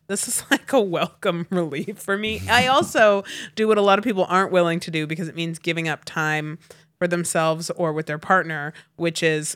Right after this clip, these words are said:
Speaker 1: when my baby goes to bed at, like, eight or eight thirty, I'm like, "Well, good night, gang," and I also go to bed.
Speaker 2: Right, right.
Speaker 1: And I don't <laughs> fuck around there.
Speaker 2: Yeah.
Speaker 1: Um, and I was also worried about being, getting too addicted to, like, social media and stuff 'cause you're
Speaker 2: Mm-hmm,
Speaker 1: just nursing
Speaker 2: mm-hmm.
Speaker 1: and you're just, like,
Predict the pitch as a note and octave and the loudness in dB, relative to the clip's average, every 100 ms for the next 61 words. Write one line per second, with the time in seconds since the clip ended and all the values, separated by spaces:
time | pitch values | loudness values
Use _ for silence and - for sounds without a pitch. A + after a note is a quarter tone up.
0 | - _ F3+ F3 E3+ F3 F3 F3 E3+ E3+ | -12 _ -4 0 0 0 0 -2 -2 -2
1 | D#3+ D#3 D3+ D#3 D3+ - D#3 D3+ D3+ D3+ | 0 0 -2 -4 -6 -6 -4 -2 -4 -4
2 | E3+ E3 D3+ D3+ F#3 G3 F#3+ C4 C#4+ B3+ | -2 -2 -2 -2 2 0 4 2 2 4
3 | C#4 C#4+ G3 F#3 F#3+ F#3+ E3+ E3 F#3 F#3 | 4 6 6 8 6 4 0 4 8 8
4 | F3 F3 F#3 F#3+ D#3+ D#3 C#3+ C#3 C3+ F#2+ | 6 0 2 2 0 -2 -4 -4 -2 2
5 | E2+ D#2+ - F2 E2 - _ D#3 D#3 E3 | 2 2 -4 -6 -6 -8 _ -8 -2 0
6 | F3 - - F#3 F#3 F#3 E3+ D#3+ D#3+ E3 | 0 -2 -8 -6 0 2 4 2 0 -2
7 | D3 - - - _ _ _ _ F#3+ F#3+ | 0 -2 -4 -12 _ _ _ _ 2 4
8 | F#3 F3 F3 F3 - F3+ F3 - E3+ E3+ | 4 4 2 -4 -2 0 0 2 6 6
9 | E3+ E3+ F3 E3+ - _ _ G#3 A#3 A#3 | 6 4 0 -2 -6 _ _ 0 2 2
10 | C#4 A3 G#3 G#3 G3+ F3 F3 - G3 F3+ | 0 0 0 0 2 2 2 -2 -4 -2
11 | F3 E3 F#3+ F#3 F#3 - F#3+ F3+ F3 - | -4 -4 -2 0 -2 0 0 2 0 0
12 | F3 E3+ D#3+ D3+ - D#3+ D#3+ F3+ A#3+ A#3+ | -4 -2 -4 -2 -4 -4 -4 -4 -2 0
13 | A3 A3 - F#3+ - G3+ G#3 E3+ E3+ E3 | 0 -2 0 0 0 -4 0 0 -2 -2
14 | F#3+ F#3+ E2 F#3 F3 E3+ D#3+ D#3+ E3 - | 0 0 2 2 2 0 -4 -4 -6 -4
15 | D3 C3+ - | -4 -6 -10